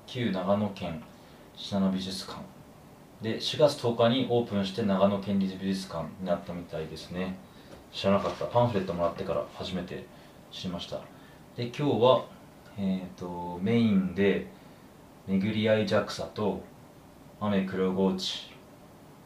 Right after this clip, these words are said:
さんの、えーっと、展示を見に行きました。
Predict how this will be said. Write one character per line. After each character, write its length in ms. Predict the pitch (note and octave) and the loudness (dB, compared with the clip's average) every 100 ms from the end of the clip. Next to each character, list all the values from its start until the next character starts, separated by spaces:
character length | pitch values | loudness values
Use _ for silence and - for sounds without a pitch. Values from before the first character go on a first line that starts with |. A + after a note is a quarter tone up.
| - - - | -20 -20 -20
さ 260 | - - E2+ | -16 -10 -8
ん 120 | D#2+ - - - - - - - - - - - - - - - - | -10 -14 -20 -20 -20 -20 -20 -20 -20 -20 -20 -20 -20 -20 -20 -18 -4
の、 220 | A2 G#2+ - - - - - | -2 -2 -4 -18 -20 -16 -10
え 460 | F#2 F2+ F2 F2 - | -8 -6 -8 -10 -12
ー 140 | - | -14
っ 20 | |
と、 400 | F2 E2+ E2+ E2+ - | -12 -10 -10 -12 -6
展 200 | F#2+ F#2+ | -2 -2
示 180 | F2+ | -2
を 140 | F2 - - - - - - - | -6 -8 -12 -20 -20 -20 -20 -12
見 100 | F#2+ | -6
に 180 | F2+ E2+ - - - - - - G2 | -6 -6 -12 -20 -20 -20 -20 -16 -14
行 40 | |
き 140 | - | -10
ま 160 | F2+ E2 | -10 -8
し 120 | - | -10
た。 120 | - | -12